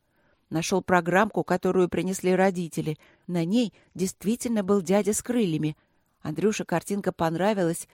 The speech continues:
и он положил её к себе под подушку. Потом заметался, потому что не мог решить, что нужно делать сначала: чистить зубы или сказать «доброе утро» родителям. Выбрал второе. «Доброе утро, мамочка и папочка», —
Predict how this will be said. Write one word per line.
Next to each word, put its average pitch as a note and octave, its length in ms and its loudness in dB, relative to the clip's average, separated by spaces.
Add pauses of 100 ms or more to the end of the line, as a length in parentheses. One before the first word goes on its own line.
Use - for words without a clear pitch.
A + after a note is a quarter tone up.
(140)
и G#3 120 0
он A#3 160 0
положил F#3+ 400 0
её F3 180 0
к - 60 -10
себе F3+ 280 -4
под - 160 -6
подушку. F3 600 -4 (480)
Потом G#3+ 300 0
заметался, G3+ 680 0
потому F#3+ 320 2
что - 160 -2
не G#3+ 160 4
мог A3 200 4
решить, G#3+ 400 0
что - 300 2
нужно E3+ 320 -2
делать G3+ 320 2
сначала: F#3 560 -4 (180)
чистить F3 440 -2
зубы A3 340 2 (220)
или F3+ 160 0
сказать G3 500 2
«доброе G#3 540 2
утро» G3+ 340 -2
родителям. F#3+ 640 -2 (420)
Выбрал E3 400 0
второе. D#3 640 -2 (1080)
«Доброе A#3+ 380 6
утро, C4 260 2
мамочка A#3+ 460 2
и A#3 40 6
папочка», — A3+ 600 0